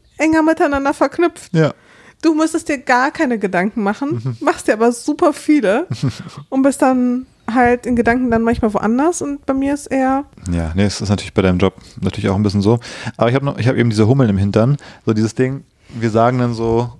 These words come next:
Speaker 2: jetzt, und diesmal ist es gerade nicht so krass, weil der ganze Urlaub unter, unter diesem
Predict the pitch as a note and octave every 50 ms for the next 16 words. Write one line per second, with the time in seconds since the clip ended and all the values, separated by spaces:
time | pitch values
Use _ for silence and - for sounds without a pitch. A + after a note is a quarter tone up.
0 | - - - A2 A#2 B2+ C3+ - G2+ A#2+ G#2 A#2+ A#2+ C3 D3+ C3+ A#2+ - - A2+
1 | G#2 A2 A#2 - - C#3+ - - - E3 C#3+ - A#2+ G#2+ G#2+ G#2 A2+ A2 - -
2 | C3+ C#3 C#3+ - A2+ A#2 - - G2+ A2+ A2 G#2 G2+ G2 G2+ G2 G2 G2